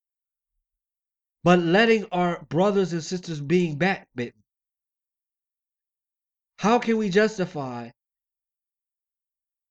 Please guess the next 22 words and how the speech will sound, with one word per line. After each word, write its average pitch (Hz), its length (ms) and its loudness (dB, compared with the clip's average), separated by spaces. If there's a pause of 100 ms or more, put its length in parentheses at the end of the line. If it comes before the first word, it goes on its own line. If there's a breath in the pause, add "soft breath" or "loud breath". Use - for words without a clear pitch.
(320)
Okay, 185 460 0 (480)
there's 208 320 8
no 214 160 6
justification 175 920 0
for 135 160 -6
backbiting. 113 580 -6 (840)
We 165 100 0
can't 196 320 2
justify 110 520 -6
it. - 100 -20 (1900)
If 175 140 2
it's 175 160 -2
wrong, 214 280 2
it's 175 140 -6
wrong. 123 320 -6 (1700)
Sometimes 233 640 0
an 208 80 -2
individual, 202 720 2
because 185 440 0
of 185 140 0
their 175 160 2
emotions, 185 580 -2